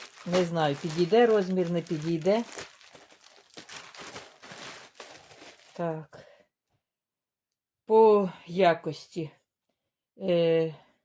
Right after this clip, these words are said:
думала, плотніше буде. Ну, таке, щось як, як велюрове. Так, це в мене світерок. Зараз вдягну, подивлюся,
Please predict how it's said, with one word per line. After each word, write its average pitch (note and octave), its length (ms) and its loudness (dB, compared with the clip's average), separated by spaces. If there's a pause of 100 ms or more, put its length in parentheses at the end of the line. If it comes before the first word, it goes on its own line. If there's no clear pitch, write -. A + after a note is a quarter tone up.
(800)
думала, A3+ 340 6
плотніше G#3 600 0
буде. D3+ 380 -6 (1040)
Ну, C#4+ 100 -12
таке, F3 420 -4
щось - 260 -14
як, - 260 -8
як G3 220 -8
велюрове. C#3+ 560 -4 (380)
Так, - 280 -12
це F#3 120 -2
в E3 40 -2
мене D#3+ 200 -6
світерок. G#3 560 -2 (140)
Зараз E3+ 280 -4
вдягну, D#3+ 400 -4
подивлюся, E3 680 -8